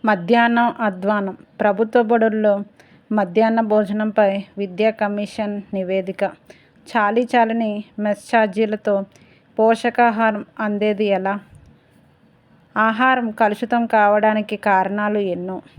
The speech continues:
సరుకులు కొనేందుకు కార్పొరేషన్ ఉండాలి.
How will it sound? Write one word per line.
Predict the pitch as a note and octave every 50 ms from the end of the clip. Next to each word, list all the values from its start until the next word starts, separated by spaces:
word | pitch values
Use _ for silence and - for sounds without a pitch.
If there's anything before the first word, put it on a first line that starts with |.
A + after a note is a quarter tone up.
| - - - - _ _ _ _ _ _ -
సరుకులు | - A3 G#3+ A3 A3 - C#4 C4 B3+ A3+
కొనేందుకు | A3 - A3+ G#3 G3+ G#3 A3 A3+ A3+ A3 A3 - G#3+ G3+ F#3+
కార్పొరేషన్ | F#3+ - G#3+ G3+ G3 G3 G3 - A3 A3+ A3 G#3+ G#3 - - A3 G#3+ G#3 - - _ -
ఉండాలి. | G#3 G3+ G3 F#3 F#3 F#3 F#3 F#3 F#3 -